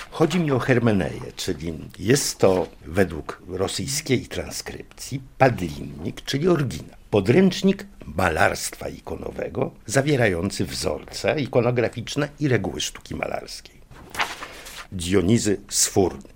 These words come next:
kapłan mnich. Słuchajcie, wy wszyscy uczniowie pracowitych malarzy, jak Chrystus w swej świętej Ewangelii przeklął tego, który zakopał swój talent,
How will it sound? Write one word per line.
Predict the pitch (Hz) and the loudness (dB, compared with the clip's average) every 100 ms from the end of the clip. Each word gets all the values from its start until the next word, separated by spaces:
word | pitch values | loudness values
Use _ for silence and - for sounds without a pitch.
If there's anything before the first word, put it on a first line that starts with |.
| - | -12
kapłan | - 117 - 82 73 | -2 -2 2 0 0
mnich. | 73 85 78 - - - - | 0 0 -2 -6 -12 -16 -18
Słuchajcie, | - - 196 - 165 92 - | -10 2 2 8 8 8 0
wy | 69 85 | -4 -4
wszyscy | - 123 - - | 2 2 2 0
uczniowie | 92 82 - 104 101 | 0 0 4 6 6
pracowitych | 95 98 - 92 - - - | 4 4 4 0 0 -4 -2
malarzy, | 80 80 82 76 110 131 - - | -2 2 2 2 0 0 -8 4
jak | 101 - | 4 4
Chrystus | - - 131 175 - - - | -4 6 8 8 4 -2 -6
w | |
swej | - 78 73 | -2 -2 -2
świętej | - 127 107 95 73 | 4 4 6 2 0
Ewangelii | - 78 82 117 143 147 | -2 -2 6 8 8 4
przeklął | 131 - 143 92 71 76 - - - | 0 4 4 2 -4 -6 -12 -20 6
tego, | 120 120 160 - - - - | 8 10 8 8 -10 -18 -2
który | - 101 | 4 6
zakopał | 85 85 160 170 123 | 6 4 4 6 6
swój | - - 95 | 4 0 -2
talent, | - 101 90 98 95 | 6 8 8 6 4